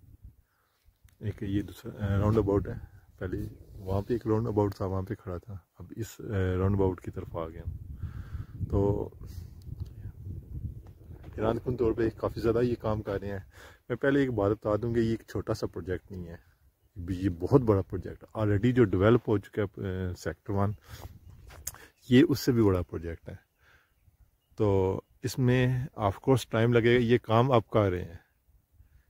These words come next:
इसमें of course time लगेगा। अ, हमने तो अपना estimated time बताया साल छः महीने, तो साल छः महीने से भी ज़्यादा भी time लग सकता है, लेकिन at least ये अब,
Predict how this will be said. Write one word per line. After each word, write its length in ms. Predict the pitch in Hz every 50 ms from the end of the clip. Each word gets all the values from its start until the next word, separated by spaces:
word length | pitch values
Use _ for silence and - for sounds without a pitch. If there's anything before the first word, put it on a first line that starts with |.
| _ _
इसमें 240 | - - - 120 117
of 100 | 113 101
course 340 | - - - 123 117 - -
time 220 | - 110 113 120
लगेगा। 480 | 120 117 107 113 110 104 107 104 104 101 - _ - - - - - - - _ - - _ _ _ -
अ, 220 | 104 101 101 104 - - - -
हमने 260 | 107 117 127 135 139
तो 80 | 135 139
अपना 260 | 123 - - 127 - - 123
estimated 460 | 113 - - 127 117 104 - 127 -
time 180 | 127 113 107
बताया 220 | 101 - 104 98 101
साल 240 | - - 107 101 92
छः 180 | - - 107
महीने, 300 | 95 87 85 85 87 82 85 - _ _ _ - _ _ _ _ _ _ _
तो 120 | - 92 90
साल 260 | - - 104 101 107
छः 180 | - - 120 113
महीने 260 | 113 110 107 110 113
से 120 | - -
भी 300 | 113 110 120 120 120 117
ज़्यादा 300 | 104 92 101 98 107 120
भी 140 | 123 131 131
time 260 | - 120 110 110 113
लग 120 | 107 101 -
सकता 360 | - - 92 - _ - 92
है, 80 | 92 - _ _ _ _ - - - - _ _ -
लेकिन 400 | 107 110 113 120 110 151 151 135 - 135
at 120 | 120 -
least 320 | - 147 151 156 - -
ये 140 | 127 123 127
अब, 240 | 123 120 113 117 123